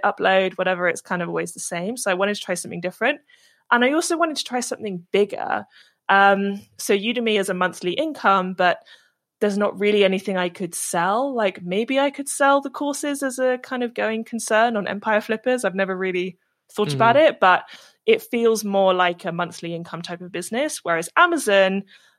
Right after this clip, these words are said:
Speaker 1: you know, you can sell for one, two, three, four million, and that's kind of what we're looking for there. So it's more of, like, a long-term play where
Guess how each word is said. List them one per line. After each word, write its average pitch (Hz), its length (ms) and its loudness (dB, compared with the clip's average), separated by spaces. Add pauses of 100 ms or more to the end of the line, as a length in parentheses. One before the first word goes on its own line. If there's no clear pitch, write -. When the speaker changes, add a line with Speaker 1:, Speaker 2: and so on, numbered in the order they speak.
Speaker 1:
you 208 120 0
know, 190 80 6
you 180 160 4
can 180 160 -6
sell 175 400 4
for 170 460 0 (520)
one, 175 420 0
two, 170 300 -2
three, 170 300 -4
four 170 240 -4
million, 196 600 0
and 180 180 -4
that's - 200 -2
kind 185 280 -4
of 175 120 -6
what 175 200 -2
we're 180 100 -4
looking 175 320 -6
for 170 220 -4
there. 175 360 0
So 190 200 -4
it's - 160 -6
more 190 440 0
of, 170 120 -4
like, 165 320 -4 (380)
a 180 80 0
long-term 254 540 4
play 185 400 0
where 170 420 -2